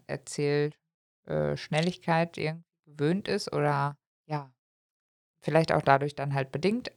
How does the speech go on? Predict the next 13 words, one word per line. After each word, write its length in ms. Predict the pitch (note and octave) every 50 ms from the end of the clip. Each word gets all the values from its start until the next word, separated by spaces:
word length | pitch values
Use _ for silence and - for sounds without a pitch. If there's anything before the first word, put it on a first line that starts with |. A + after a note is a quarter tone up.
| _
Aber 380 | - D3 D#3+ F3 F#3+ G3+ F#3+ F3+
ich 80 | F3
muss 160 | E3+ E3+ D#3+ -
sagen, 400 | D#3+ E3 E3+ F3 F3 F3 E3+ E3
die 260 | D#3+ D#3 D#3 D#3 D3+
Erzählgeschwindigkeit 1000 | C#3+ - D#3+ - - F3+ F#3+ G3 G3 - - F#3 F#3 F3+ - - F3 E3+ E3+
finde 220 | - - E3 D#3+ -
ich 80 | -
relativ 320 | D#3+ D#3+ F3 F3+ - _ _ _ _ _ _ _
langsam. 540 | _ _ _ - - A3 A3+ B3 C4+ C#4 C#4+ _ _ _ _ _ _ _ _ _ _ -
Äh, 420 | - F3+ F3+ F3+ F3 F3 F3 - - _
allerdings 480 | - - E3+ E3+ F3+ F3+ F#3 F#3 F#3 F#3 _ _ _ _ _ _ _ _ _ _ _ _ _ _ _ _ _ _ _ _ _ _ _ _ _ _ _
schlecht. 340 | - - F3 - - _ _